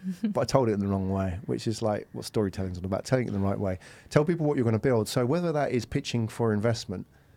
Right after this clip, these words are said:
Speaker 2: i e, this is what we are now, but this is the
Speaker 1: Hmm.
Speaker 2: world, like, in the future and how we're gonna change it. And also with recruitment as well, this is, like, how we wanna,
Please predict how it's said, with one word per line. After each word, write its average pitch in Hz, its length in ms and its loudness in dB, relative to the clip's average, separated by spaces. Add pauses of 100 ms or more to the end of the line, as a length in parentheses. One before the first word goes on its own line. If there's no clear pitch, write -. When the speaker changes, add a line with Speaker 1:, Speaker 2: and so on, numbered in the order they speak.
(240)
Speaker 2:
i 110 140 4
e, 101 260 0 (560)
this 143 180 0
is 151 60 0
what 139 120 2
we 123 140 2
are 110 140 4
now, 120 200 2
but 127 200 -2
this 139 160 0
is 123 120 0 (280)
the 113 200 4
Speaker 1:
Hmm. 104 200 0
Speaker 2:
world, 120 480 6 (400)
like, 120 180 4
in 113 60 4
the 117 80 2
future 127 340 2
and 113 280 2
how 117 180 2
we're 110 80 4
gonna 107 100 4
change 113 340 2
it. 160 140 0
And 123 220 0 (280)
also 120 460 2
with 110 220 2
recruitment 113 420 -2
as 101 100 -4
well, 117 160 2
this 131 200 0
is, 110 160 2
like, 107 340 2
how 117 440 -2 (100)
we 113 180 2
wanna, 104 460 0